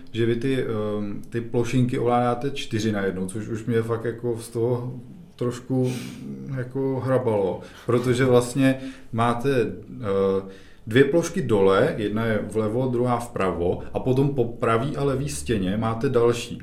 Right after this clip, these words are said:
Takže levým analogem ovládáte směrem doleva doprava tu, co je dole,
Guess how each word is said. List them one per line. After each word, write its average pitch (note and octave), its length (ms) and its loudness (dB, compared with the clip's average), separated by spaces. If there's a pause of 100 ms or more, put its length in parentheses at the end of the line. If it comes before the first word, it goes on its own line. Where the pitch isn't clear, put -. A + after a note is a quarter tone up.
(140)
Takže G#2+ 220 0
levým A#2 340 4
analogem A#2 600 2
ovládáte A#2+ 680 2 (100)
směrem A#2 420 2
doleva C3 320 6
doprava D3+ 420 2
tu, - 420 -2 (220)
co B2+ 160 0
je F#2+ 260 4
dole, F#2 460 2